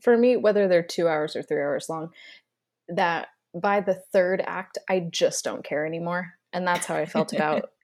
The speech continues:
Speaker 1: The Batman. Uh, yeah, by the third act, I was like, "I don't even care what happens to Gotham at this point. Like, whatever, blow it up, flood it,
Speaker 2: <laughs>
Speaker 1: have your way. Don't matter,
Speaker 2: Mm-hmm.
Speaker 1: just get me out of this movie."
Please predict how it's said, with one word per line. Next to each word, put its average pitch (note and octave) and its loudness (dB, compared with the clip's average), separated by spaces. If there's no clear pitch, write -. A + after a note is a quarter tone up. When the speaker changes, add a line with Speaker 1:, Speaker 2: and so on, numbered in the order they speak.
Speaker 1:
The F3 4
Batman. E3 -2
Uh, D#3 -6
yeah, D#3+ -2
by F#3 2
the F3 -2
third F3+ 0
act, E3+ -4
I F#3 -4
was F3 -4
like, F3+ -4
"I A3+ 2
don't C#4 2
even E3 0
care D#3 -2
what D#3+ 2
happens E3 -6
to E3 -2
Gotham D#3+ -2
at D#3+ -6
this E3 -6
point. E3 -6
Like, D#3+ -6
whatever, D#3+ -2
blow E3 2
it E3 2
up, E3 0
flood E3 0
it, D#3 2
Speaker 2:
<laughs> - -12
Speaker 1:
have E3+ 0
your E3 6
way. D#3+ 0
Don't F#3 4
matter, D#3+ 2
Speaker 2:
Mm-hmm. F#3 0
Speaker 1:
just G3 -4
get D3 -2
me D#3+ 0
out D3+ -2
of C#3+ 0
this - -2
movie." E3 0